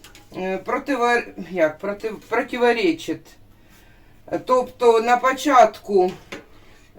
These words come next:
е, дописа, е, вказується одна інформація, в кінці дописа вказується геть протилежна інформація. І де з цього правда, ну, що саме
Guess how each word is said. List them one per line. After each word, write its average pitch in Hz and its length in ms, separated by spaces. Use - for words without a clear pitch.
е, 175 80
дописа, 185 760
е, 160 120
вказується 196 800
одна 269 260
інформація, 311 1000
в - 120
кінці 240 500
дописа 302 680
вказується 240 800
геть 240 260
протилежна 262 680
інформація. 151 880
І 233 140
де 294 480
з 233 60
цього 302 480
правда, 294 680
ну, 180 260
що 214 260
саме 185 560